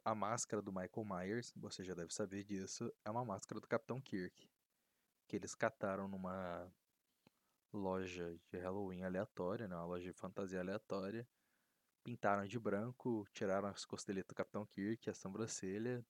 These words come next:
ferraram o cabelo e botaram lá pra ser a máscara do psicopata. Porque esse filme é de extremo baixo orçamento. É... Curio-, curiosamente, se você assistiu o filme Devil's Reign,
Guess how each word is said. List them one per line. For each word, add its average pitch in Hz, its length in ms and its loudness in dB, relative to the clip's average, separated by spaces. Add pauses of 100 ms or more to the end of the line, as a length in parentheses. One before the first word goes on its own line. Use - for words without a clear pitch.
(180)
ferraram 98 440 2
o 95 60 -6
cabelo 107 520 2
e 131 140 -4 (300)
botaram 113 420 4
lá 107 80 6
pra - 140 -2
ser - 100 -4
a 110 60 -2
máscara 104 320 -4
do - 40 -20
psicopata. - 720 0 (1000)
Porque - 280 0
esse 110 280 2
filme 110 240 -2
é 110 60 -4
de - 80 -8
extremo 117 440 2
baixo 95 360 2
orçamento. 90 680 -2 (1400)
É... 92 640 -8 (760)
Curio-, - 280 0 (340)
curiosamente, 117 680 -2
se - 120 -6
você 107 320 -2
assistiu - 460 -2
o - 20 0
filme 95 840 -4 (840)
Devil's 113 420 4
Reign, 98 380 0